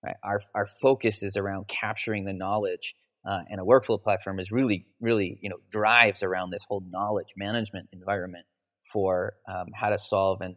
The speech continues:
and respond to these incidents very quickly. Uh, for example, one of our customers here is, is looking at a twenty-five percent, uh, improvement in that, uh, response and recovery life cycle towards, uh, the downtime incidents.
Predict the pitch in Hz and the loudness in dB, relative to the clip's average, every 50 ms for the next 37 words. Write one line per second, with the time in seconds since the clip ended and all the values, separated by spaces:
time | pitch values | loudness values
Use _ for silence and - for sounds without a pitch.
0 | _ - 95 95 90 90 98 - _ - 92 92 - - 95 92 90 95 - - | _ -14 -12 -12 -12 -12 -16 -20 _ -10 -10 -10 -6 -4 -4 -4 -4 -6 -10 -10
1 | 90 95 92 90 92 - 95 90 104 - _ 87 90 92 98 _ - - _ - | -10 -10 -10 -10 -12 -12 -12 -12 -12 -12 _ -8 -8 -8 -10 _ -20 -20 _ -14
2 | - - 104 - _ _ _ _ _ _ _ _ - - 107 - - 147 143 123 | -14 -14 -14 -16 _ _ _ _ _ _ _ _ -12 -12 -10 0 6 8 8 8
3 | 107 104 110 113 107 - 107 104 110 117 107 104 92 - - 113 101 - - - | 8 6 4 4 4 2 2 2 2 4 4 4 4 2 2 -2 -2 -2 -4 -8
4 | 104 104 98 92 - - - 101 92 87 87 85 - - - 110 98 95 98 98 | -6 -6 -6 -6 -6 -6 -4 -4 -2 -2 -4 -6 -8 -10 -10 -8 -6 -6 -6 -6
5 | 104 101 95 87 - - - - 110 113 117 107 101 - 110 101 95 98 - 98 | -4 -6 -6 -6 -8 -10 -10 -6 -4 -2 -2 -2 -2 -2 -2 -2 -4 -4 -6 -8
6 | 95 - - 104 101 90 - _ _ _ _ _ _ - 95 90 - - 104 95 | -8 -6 -6 -6 -6 -6 -6 _ _ _ _ _ _ -10 -10 -10 -8 -8 -8 -8
7 | 92 - - 117 113 113 107 107 95 85 101 - - - 107 101 90 90 90 92 | -8 -6 -4 -2 0 0 0 -2 -4 -6 -6 -10 -10 -8 -6 -6 -6 -6 -6 -6
8 | 87 - - 90 85 82 92 98 - - - 98 98 95 95 - 92 87 90 - | -6 -6 -6 -8 -8 -6 -8 -10 -8 -4 -4 -2 -2 -2 -4 -8 -12 -14 -14 -8
9 | - - 104 98 95 92 85 85 - - _ _ _ _ _ - 104 101 98 - | -6 -4 -4 -4 -4 -6 -8 -8 -10 -14 _ _ _ _ _ -2 -2 0 0 -2
10 | - 98 95 98 - 87 95 - - - 98 92 82 82 - - 87 85 87 - | -4 -6 -6 -6 -6 -8 -8 -8 -6 -4 -4 -4 -4 -4 -8 -12 -12 -12 -12 -10
11 | 85 - 87 87 87 - - 90 87 90 90 92 - - - - - _ _ | -8 -8 -6 -8 -8 -10 -12 -14 -14 -14 -16 -18 -16 -16 -16 -16 -18 _ _